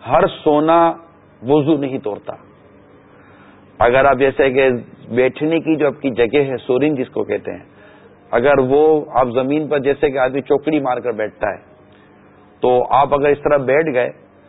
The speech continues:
اور اس میں کچھ دیر کے لیے اگر آپ نے نیند لے لی تو اس سے آپ کا وضو نہیں ٹوٹتا۔ اب جیسے میں جس طرح یہ سیٹ پر بیٹھا ہوا ہوں، ٹھیک ہے نا، میں، میں بھی سیٹ پر جس انداز پر بیٹھا ہوا ہوں، اب اگر یہ سیٹ پر اسی انداز پر بیٹھے بیٹھے،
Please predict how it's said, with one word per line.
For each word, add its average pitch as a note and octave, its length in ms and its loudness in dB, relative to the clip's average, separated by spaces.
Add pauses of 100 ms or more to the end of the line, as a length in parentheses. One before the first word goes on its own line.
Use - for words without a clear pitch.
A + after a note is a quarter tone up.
(360)
اور B2 240 2
اس - 180 -4
میں D3 100 2
کچھ B2+ 360 -8
دیر C#3+ 180 0
کے D3 160 -4
لیے C#3+ 120 -2
اگر C3+ 180 -2
آپ B2+ 240 0
نے C3 380 -2
نیند C#3 420 0
لے C3+ 240 4
لی C3+ 200 2 (720)
تو C#3 60 0
اس C#3+ 140 0
سے F3 60 2
آپ D#3 140 2
کا D3+ 60 -4
وضو D3 260 2
نہیں D#3+ 140 -4
ٹوٹتا۔ A#2 300 -8 (160)
اب A#2+ 140 -4
جیسے C#3+ 240 0
میں C#3+ 220 -2
جس C#3+ 200 -4
طرح D#3 140 2
یہ D3+ 160 0 (140)
سیٹ C#3+ 160 -4
پر C#3+ 120 0
بیٹھا B2+ 320 0
ہوا A#2 120 2
ہوں، G2 120 -8 (440)
ٹھیک C#3 180 -2
ہے G#3 60 0
نا، - 80 -10 (840)
میں، C3 360 4 (180)
میں B2 120 -4
بھی C#3 120 -2
سیٹ C3+ 320 -4
پر D3 80 0
جس B2+ 200 -4
انداز B2+ 320 0
پر C3 80 -2
بیٹھا A#2+ 300 2
ہوا A#2+ 120 2
ہوں، A#2 140 -4 (880)
اب D3+ 160 4
اگر D#3 160 2
یہ F3+ 120 2 (120)
سیٹ D#3 180 0
پر E3 80 0
اسی E3+ 360 -4
انداز D3 320 2
پر C3+ 100 -2
بیٹھے A#2+ 300 0
بیٹھے، B2 320 0